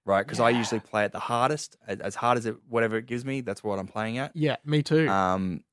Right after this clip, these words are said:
Speaker 1: and
Speaker 2: 'Cause it's like a pride thing. You're like,
Speaker 1: Yeah.
Speaker 2: "I'm, I'm good at games. I'm not
Speaker 1: Yeah.
Speaker 2: playing on normal. I'm
Speaker 1: Yeah.
Speaker 2: playing on hard."
Speaker 1: I was doing the same, you know, I was on God of War mode on God of War,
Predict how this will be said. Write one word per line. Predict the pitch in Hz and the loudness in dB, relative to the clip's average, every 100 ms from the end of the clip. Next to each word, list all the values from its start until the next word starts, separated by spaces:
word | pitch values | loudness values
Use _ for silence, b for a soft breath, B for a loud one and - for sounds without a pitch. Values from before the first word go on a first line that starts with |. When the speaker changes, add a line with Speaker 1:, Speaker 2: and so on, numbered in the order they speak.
| - | -6
Speaker 1:
and | 107 104 104 101 | -2 0 0 -2
Speaker 2:
'Cause | 165 | 0
it's | 175 185 | 0 2
like | 175 | 0
a | |
pride | 170 165 160 190 | -2 0 0 0
thing. | - 127 | -4 -6
You're | 131 | -4
like, | 127 | 0
Speaker 1:
Yeah. | 156 170 - 165 | 4 4 2 -2
Speaker 2:
"I'm, | 190 | -2
I'm | |
good | 139 - | -2 -6
at | - | -6
games. | 131 180 240 | -4 -2 0
I'm | 196 202 | 0 2
not | 156 | 0
Speaker 1:
Yeah. | |
Speaker 2:
playing | - 131 123 | 0 -2 -2
on | 117 120 | -4 -4
normal. | 127 123 165 226 | -4 -2 -2 -4
I'm | 175 | -2
Speaker 1:
Yeah. | - | 2
Speaker 2:
playing | 202 190 | 2 2
on | 190 | 0
hard." | 196 196 - 110 | 0 0 -2 0
Speaker 1:
I | 131 | 0
was | 139 | 2
doing | 165 | 0
the | 147 | 0
same, | 156 156 143 | -2 -2 -6
you | 147 | -6
know, | 151 | 0
I | 135 | 0
was | 139 | 0
on | 120 | 0
God | 135 | 2
of | 127 | 2
War | 120 131 | 0 -2
mode | 127 110 | 0 0
on | 101 | -2
God | 104 113 | -2 -2
of | 110 | 0
War, | 110 101 | -2 -2